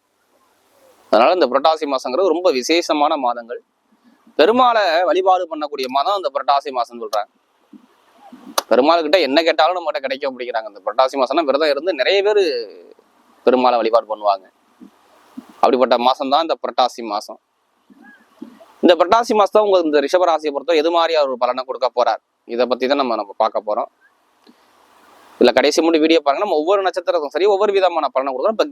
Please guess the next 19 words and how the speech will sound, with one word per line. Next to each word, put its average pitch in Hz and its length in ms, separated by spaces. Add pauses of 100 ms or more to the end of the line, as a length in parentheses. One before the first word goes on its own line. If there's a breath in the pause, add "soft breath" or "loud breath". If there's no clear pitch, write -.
கிரக 247 220
அமைப்பு 202 300
எங்கெங்க 160 320
சஞ்சாரம் 131 300
செய்யறாங்க? 113 260
அப்ப 156 120
உங்க 139 140
ராசியிலே 165 320
பாத்தீங்கன்னா 143 320
குரு 165 160
பகவான் 139 260
சஞ்சாரம் 117 320
செய்யறாரு. 87 220 (1800)
உங்களுடைய 214 320
ராசியில 170 340 (120)
குரு 156 180
பகவான் 139 320
சஞ்சாரம் 123 340
செய்யறாரு. 98 260